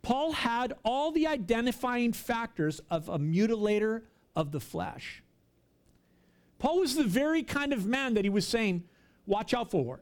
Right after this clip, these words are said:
at least before he was in Jesus. He was this very thing.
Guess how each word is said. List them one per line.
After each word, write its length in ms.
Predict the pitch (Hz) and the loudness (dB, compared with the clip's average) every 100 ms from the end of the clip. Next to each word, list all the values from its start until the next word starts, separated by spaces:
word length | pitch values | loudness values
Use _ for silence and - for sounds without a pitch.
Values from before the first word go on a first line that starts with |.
| - | -2
at 100 | 180 | 2
least 300 | 220 - - | 2 0 -4
before 300 | 175 262 240 | 0 2 2
he 80 | |
was 160 | 190 170 | 2 2
in 100 | 185 | 0
Jesus. 680 | - 196 160 135 123 - - _ _ _ _ _ | 0 0 -2 -4 -12 -16 -20 _ _ _ _ _
He 120 | 226 | 0
was 140 | 277 226 | 2 2
this 160 | 233 | 0
very 200 | 202 254 | 0 0
thing. 420 | 240 330 302 160 | 0 -2 -4 -6